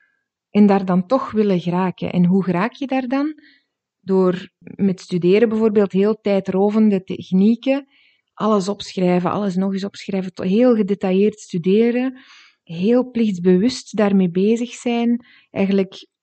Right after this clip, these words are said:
leuke dingen zoals een verjaardagsfeestje aan u voorbij laten gaan of, of, of het kerstfeestje van nee, nee, nee, want ik moet studeren. Heel planmatig, ja, u, uzelf een enorme druk opleggen. Dat komt vaak voort uit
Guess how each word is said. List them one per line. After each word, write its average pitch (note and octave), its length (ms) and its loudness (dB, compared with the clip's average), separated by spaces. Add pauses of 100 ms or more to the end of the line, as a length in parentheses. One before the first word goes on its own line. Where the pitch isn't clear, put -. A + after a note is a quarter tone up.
(120)
leuke G#3+ 500 2
dingen A3 320 2
zoals G3+ 380 -4
een G3 80 -4
verjaardagsfeestje A3 840 -4
aan G3+ 160 2
u G3 80 4
voorbij F3+ 360 -2
laten A#3+ 280 -2
gaan A3+ 260 2
of, G3+ 100 0
of, F#3 180 -10
of - 140 -10
het - 100 -20
kerstfeestje A#3 560 -4
van G3 120 0
nee, F#3+ 100 2
nee, F#3 120 2
nee, G3 140 2
want F#3+ 200 0
ik - 140 -6
moet G3+ 520 4
studeren. F#3+ 840 0 (420)
Heel G#3+ 280 0
planmatig, G#3+ 720 2 (240)
ja, G3 340 -2
u, G3+ 140 2
uzelf G3 400 0
een F3 280 2
enorme G#3+ 540 4
druk F#3+ 240 0
opleggen. E3+ 600 -8
Dat F#3 120 -10
komt G#3 240 0
vaak G3 280 -4
voort A#3 420 -2
uit G3 460 -2